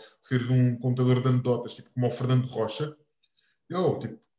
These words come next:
porque imagina, tipo, o, o Fernando Rocha, resumindo, contador de anedotas, e depois tu vês, é um contador de anedotas que tem vinte anos de carreira, que já foi a mais de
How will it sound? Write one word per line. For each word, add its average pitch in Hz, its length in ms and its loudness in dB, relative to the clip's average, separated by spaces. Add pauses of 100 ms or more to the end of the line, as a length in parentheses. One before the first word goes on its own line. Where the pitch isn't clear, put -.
(1900)
porque 156 180 -2
imagina, 196 320 4
tipo, 139 280 -6
o, 139 220 -10
o - 60 -14
Fernando 190 300 0
Rocha, 120 320 -2
resumindo, 135 560 0 (300)
contador 147 420 0
de 156 60 0
anedotas, 113 600 -2 (640)
e 127 40 -8
depois 180 260 -2
tu 180 120 -4
vês, 135 200 4
é 131 40 2
um 127 80 0
contador 151 380 -2
de - 80 -2
anedotas 170 320 -2
que - 80 -16
tem 143 160 2
vinte 185 380 2
anos 175 140 0
de - 100 -8
carreira, 143 560 0 (520)
que 139 80 -6
já 165 160 4
foi 156 340 4
a 110 420 4
mais 143 380 0
de 143 360 -2